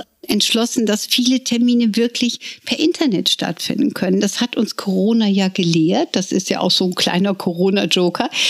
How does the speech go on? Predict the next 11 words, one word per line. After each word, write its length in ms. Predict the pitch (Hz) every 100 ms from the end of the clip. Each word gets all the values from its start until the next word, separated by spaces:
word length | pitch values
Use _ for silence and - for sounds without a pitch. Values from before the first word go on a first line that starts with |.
| - -
ähm, 260 | 220 208 214
dass 200 | 214 233
man 160 | 247 214
wirklich 260 | 214 226
sagen 300 | - - 226
kann, 260 | 220 247 247
es 180 | 220 -
ist 220 | 240 -
mittlerweile 580 | 233 226 202 202 208 214
ganz 500 | 190 196 226 - -
normal, 520 | 220 208 185 190